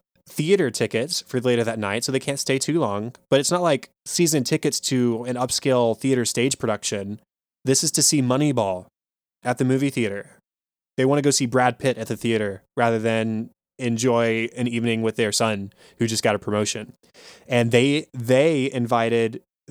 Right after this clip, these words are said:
his brother, not that he necessarily has anything against his brother, but they clearly have all the affection for him and not for Andy. So that's another slap in the face. And this is our first glance at seeing how hard Andy has to try even to hold his parents' attention for a split second.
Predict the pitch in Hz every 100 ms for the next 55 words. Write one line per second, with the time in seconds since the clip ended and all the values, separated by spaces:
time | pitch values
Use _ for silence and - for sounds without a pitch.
0 | 131 123 120 110 120 139 123 110 160 185
1 | 139 143 139 123 147 139 - 143 131 127
2 | 135 127 113 110 160 - 147 120 104 117
3 | 135 113 117 113 160 135 120 110 117 117
4 | 107 120 - 117 104 107 117 127 101 104
5 | 110 107 107 117 120 101 101 - - -
6 | 113 123 131 120 151 - 113 107 107 101
7 | 104 101 113 - - _ _ - - -
8 | - 131 127 127 127 117 - _ _ _
9 | - 131 143 170 151 - 147 - 139 131
10 | 131 - 127 120 117 113 113 117 113 117
11 | 123 - - 120 123 127 123 123 117 117
12 | - 113 - 110 113 120 135 127 120 131
13 | 127 110 - _ _ _ - 127 131 127
14 | - 120 135 123 110 98 - 127 127 -
15 | 120 110 127